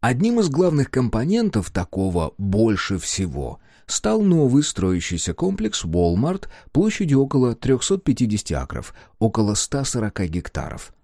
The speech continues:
Он предлагал инфраструктуру и различные удобства,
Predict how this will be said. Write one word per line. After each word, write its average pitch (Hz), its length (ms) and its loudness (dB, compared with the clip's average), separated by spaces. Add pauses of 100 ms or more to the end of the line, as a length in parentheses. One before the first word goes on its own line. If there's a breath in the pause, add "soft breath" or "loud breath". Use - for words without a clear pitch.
(200)
Он 151 180 2
предлагал 139 560 2
инфраструктуру 127 920 -2
и 120 100 2
различные 131 560 -2
удобства, 196 560 -2